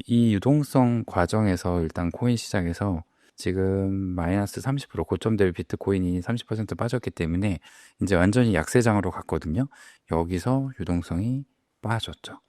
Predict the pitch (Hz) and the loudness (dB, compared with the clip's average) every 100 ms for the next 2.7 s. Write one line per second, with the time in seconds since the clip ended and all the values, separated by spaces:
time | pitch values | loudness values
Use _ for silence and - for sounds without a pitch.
0 | _ - 123 135 98 90 85 78 80 87 | _ -2 2 4 4 2 2 -2 -4 -6
1 | 90 113 135 131 113 - 87 110 104 104 | 2 4 6 4 0 0 0 2 4 2
2 | 101 98 - 110 113 76 | 2 -2 -2 0 0 0